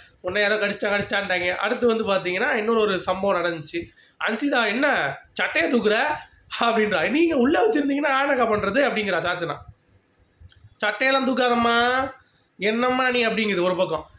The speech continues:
இந்த சைடு வந்து போயிட்டு இருக்கு. So, யாருடைய பொம்மை எடுக்காம போயிட்டாங்கன்னா தர்சிகா விட்டாங்க. அது பாரு அனாதையா அந்த ரேக்ல கிடக்கு, "எடுக்க ஆள் இல்லையே" அப்படின்ற மாதிரி.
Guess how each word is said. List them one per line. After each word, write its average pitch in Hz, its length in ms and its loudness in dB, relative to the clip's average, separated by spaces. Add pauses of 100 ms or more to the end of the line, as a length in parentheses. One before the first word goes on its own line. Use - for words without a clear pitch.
(160)
இந்த 220 220 2
சைடு 220 100 2
வந்து 208 180 0
போயிட்டு 196 240 -2
இருக்கு. 143 260 -6
So, 165 180 -8
யாருடைய 233 680 2
பொம்மை 214 300 0
எடுக்காம 214 260 2
போயிட்டாங்கன்னா 190 320 0
தர்சிகா 220 400 0
விட்டாங்க. 185 320 0
அது 175 180 0
பாரு 208 180 2
அனாதையா 202 340 2
அந்த 208 220 0
ரேக்ல 185 240 0
கிடக்கு, 175 360 0 (340)
"எடுக்க 175 380 -2
ஆள் 185 160 0
இல்லையே" 214 840 2
அப்படின்ற 180 340 -2
மாதிரி. 185 260 -2